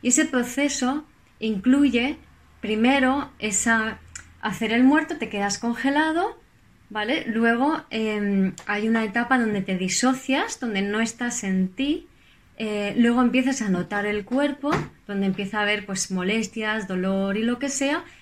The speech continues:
y de allí se puede pasar a, eh, una resolución de ese trauma a través del propio cuerpo, como por ejemplo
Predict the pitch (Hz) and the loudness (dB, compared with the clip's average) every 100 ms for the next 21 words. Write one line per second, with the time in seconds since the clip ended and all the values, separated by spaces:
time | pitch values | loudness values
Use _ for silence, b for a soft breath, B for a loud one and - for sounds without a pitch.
0 | - 277 311 320 - 240 233 214 240 254 | -4 2 2 0 -8 0 0 4 4 4
1 | 247 196 220 226 226 190 214 220 220 220 | 2 0 -2 -2 -4 -4 -2 0 2 0
2 | 254 B B _ - 202 190 226 226 233 | -2 B B _ -8 -4 0 2 2 2
3 | 202 - 185 180 - 226 240 254 247 202 | 0 0 0 -2 -4 0 4 4 4 2
4 | 196 208 196 220 233 262 254 190 196 190 | -2 -4 -4 0 2 2 0 -2 -2 -2
5 | 202 190 185 220 220 262 262 262 349 349 | -4 -4 -6 -6 0 0 0 -2 -6 -4
6 | 196 185 185 185 190 196 190 254 | -2 -2 -2 -6 -4 -2 -2 -2